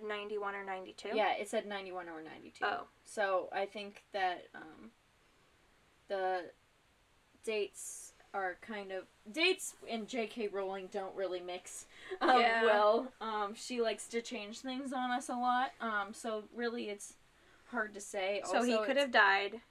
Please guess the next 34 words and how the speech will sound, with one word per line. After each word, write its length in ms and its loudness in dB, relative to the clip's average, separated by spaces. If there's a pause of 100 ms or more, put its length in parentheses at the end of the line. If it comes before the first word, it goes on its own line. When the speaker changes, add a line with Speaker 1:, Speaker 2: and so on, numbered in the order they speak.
(120)
Speaker 2:
He 140 -6
could 160 4
Speaker 1:
in 120 6
Speaker 2:
have 120 6
died. 20 0
Speaker 1:
nineteen 220 4
ninety-three. 720 2 (360)
Speaker 2:
Um, 480 -2 (220)
Speaker 1:
And 140 0
he 120 0
ha-, 200 4
could 200 4
have 160 8
visited 540 2
Dumbledore 760 4
right 160 2
Speaker 2:
Yeah. 80 -2
Speaker 1:
before 240 -6
he 80 -4
died. 360 -6
Speaker 2:
Yes, 360 -10 (160)
'cause 320 -4 (100)
Harry 220 -2
Potter 280 -2
was 140 -4
set 300 -2
in 140 -14
nineteen 340 -10
ninety-one 440 -8
to 140 -14
nineteen 420 -14
ninety-eight. 440 -14 (200)
Speaker 1:
Okay. 240 -6
Speaker 2:
So, 160 -6